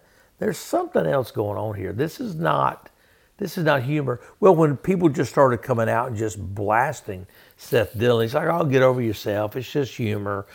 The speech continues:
It's no big deal," you know. Uh, and, and what really killed him was, uh, Vivek s-,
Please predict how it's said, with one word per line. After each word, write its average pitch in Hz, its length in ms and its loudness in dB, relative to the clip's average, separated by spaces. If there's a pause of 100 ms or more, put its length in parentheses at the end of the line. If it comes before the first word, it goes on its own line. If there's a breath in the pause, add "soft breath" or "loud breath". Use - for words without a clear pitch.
(180 loud breath)
It's - 120 -20
no 165 100 6
big 139 280 4
deal," 104 680 0
you 127 120 -2
know. 98 360 -4 (420 soft breath)
Uh, 104 340 -6 (720 soft breath)
and, 151 240 2
and 151 140 6
what 170 160 8
really 147 480 6
killed 151 420 4
him 120 160 2
was, 104 540 0 (440 soft breath)
uh, 117 320 -4 (540)
Vivek 120 680 4 (540 soft breath)
s-, - 220 -16